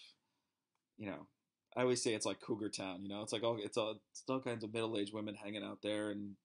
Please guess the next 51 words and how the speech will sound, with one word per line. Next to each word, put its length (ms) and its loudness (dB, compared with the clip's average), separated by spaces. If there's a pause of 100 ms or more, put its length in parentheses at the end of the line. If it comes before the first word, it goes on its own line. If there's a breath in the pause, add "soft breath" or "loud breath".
they 140 2
just 160 -4
love 160 4
it. 180 -8
They 100 -2
just, 180 -6 (120)
they, 180 0 (120)
you 80 -6
know, 240 -4
Amy 220 4
loves 260 0
it. 160 2 (140)
You 100 -6
know, 80 0
all 180 6
of 100 2
her 80 0
friends 300 0
love 220 4
it. 100 4
Whenever 240 -2
they 100 2
get 160 -4
together 300 0
to 80 -4
meet 360 -4
and 120 -12
go 140 2
somewhere 380 -2
or 40 -4
do 140 0
something, 300 -2 (420 soft breath)
usually 320 10
they're 80 6
gonna 140 0
meet 200 4
at 140 -2
some 140 0
place 260 -2
like 140 -2
Panera. 240 4
So 100 4
I 40 4
was 100 0
thinking, 260 0 (460 loud breath)
well, 260 8
maybe 180 6
I'll 120 8
just 280 -6
target 360 2
that, 240 -2